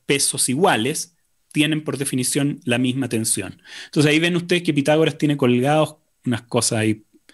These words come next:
Entonces con distintos cuerpos de distintos pesos yo puedo conseguir en las cuerdas distintas tensiones. Pero para entender la teoría pitagórica, más fácil pensar que todas estas cuerdas tienen la misma tensión.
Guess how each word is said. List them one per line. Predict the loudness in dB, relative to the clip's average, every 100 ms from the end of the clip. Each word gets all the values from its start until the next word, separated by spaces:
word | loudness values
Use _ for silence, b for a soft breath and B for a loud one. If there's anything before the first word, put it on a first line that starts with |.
| B B B _
Entonces | -2 0 2
con | 2 2 2
distintos | 0 2 4 2 -4
cuerpos | 2 2 2 -2 0
de | 2
distintos | 2 2 0 2 -2 -2 -4 -2
pesos | 0 0 0 2
yo | 0 2
puedo | 0 2
conseguir | 0 2 2 2
en | 0
las | -4
cuerdas | 0 2 2 -2 -6 -10 b b b -4
distintas | -4 2 2 2 -2
tensiones. | 0 0 0 -4 -10 -20 _ B B B B B B B 0
Pero | 4 4 4
para | 4
entender | 4 4 4 4
la | 4
teoría | 4 4 4
pitagórica, | 2 2 2 4 4 4 2 0 -2 -8
más | -6 -2
fácil | 0 2 2 0 0
pensar | 0 0 0
que | -2
todas | -2
estas | -2 -2
cuerdas | 2 2 2
tienen | 2 2
la | 2
misma | 0 -2
tensión. | -2 -4 -4 -10